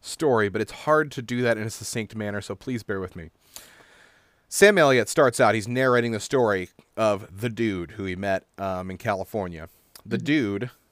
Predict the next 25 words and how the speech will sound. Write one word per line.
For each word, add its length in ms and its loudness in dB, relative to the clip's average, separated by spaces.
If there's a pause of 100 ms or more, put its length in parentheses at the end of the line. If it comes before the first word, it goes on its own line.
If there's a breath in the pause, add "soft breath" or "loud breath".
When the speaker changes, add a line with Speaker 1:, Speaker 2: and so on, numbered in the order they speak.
(160)
Speaker 1:
A 140 -6
K 240 -4
A 40 -10
Lebowski, 640 -4
Jeff 300 -8
Bridges, 480 -6 (340 soft breath)
is 220 -8 (220)
clearly 440 -2
a 120 -4
very 240 0
simple 400 -6
man 320 -10
who 80 -10
enjoys 340 -4
drinking 360 -8
White 200 0
Russians 380 -6
and 120 -6
bowling 440 -6
and 220 -4
literally 520 -2
nothing 320 -4
Speaker 2:
Yes. 80 -6
Speaker 1:
else. 420 0
<laughs> 60 -20